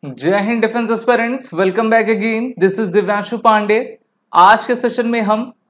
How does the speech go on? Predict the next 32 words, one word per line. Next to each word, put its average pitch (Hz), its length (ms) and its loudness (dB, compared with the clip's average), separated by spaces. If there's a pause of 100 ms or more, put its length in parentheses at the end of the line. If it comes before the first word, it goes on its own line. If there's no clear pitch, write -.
(140)
भारत 233 560 4
के 226 120 -2
पड़ोसी 190 580 0
देशों 175 440 0 (380)
और 185 160 4
उनसे 220 420 -2
लगने 185 380 0
वाली 208 460 2 (300)
भारत 180 540 2
के 214 380 -2
राज्य 175 520 4 (280)
और 180 440 6 (240)
केंद्र 247 320 0
शासित 190 500 0
प्रदेशों 175 460 0
की 208 340 -6
सीमाओं 175 460 0
के 175 120 0
बारे 143 300 4
में 175 160 -4
जानेंगे 139 600 0 (100)
और 156 260 -2
आज 175 240 4
की 214 100 -4
इस 208 80 -6
क्लास 220 440 4 (340)
आपके 208 560 6
आने 175 220 0
वाले 180 280 6
एग्जाम 175 640 -2
के 202 120 0
लिए 147 360 -2